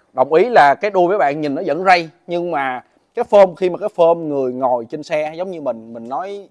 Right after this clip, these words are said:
mình một mét sáu lăm, cái form ngồi trên xe nó cũng không có quá chuối, nó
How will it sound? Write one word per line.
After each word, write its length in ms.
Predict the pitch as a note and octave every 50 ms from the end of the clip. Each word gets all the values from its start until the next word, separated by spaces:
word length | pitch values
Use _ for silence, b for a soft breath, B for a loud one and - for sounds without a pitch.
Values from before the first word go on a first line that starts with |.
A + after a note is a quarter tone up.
| _ _
mình 180 | D3+ B2+ A#2+
một 120 | A2+ G#2 -
mét 100 | E3 -
sáu 140 | - E3+
lăm, 140 | D#3+ D3 C3+ - _ _ _ _ _ _ _ _
cái 60 | - E3+
form 140 | F3 D#3+
ngồi 220 | D#3 D3+ B2 A2+ B2
trên 60 | C3+
xe 260 | C3+ D3 C3+ C3+ C3+
nó 140 | C#3 D3+ E3
cũng 240 | - - A2 C3+ D#3+
không 240 | _ - D3+ C3+ D3
có 60 | D#3+
quá 200 | D#3+ D#3+ D#3+ F3 _
chuối, 200 | - D#3 E3+ F#3+
nó 80 | F#3 F#3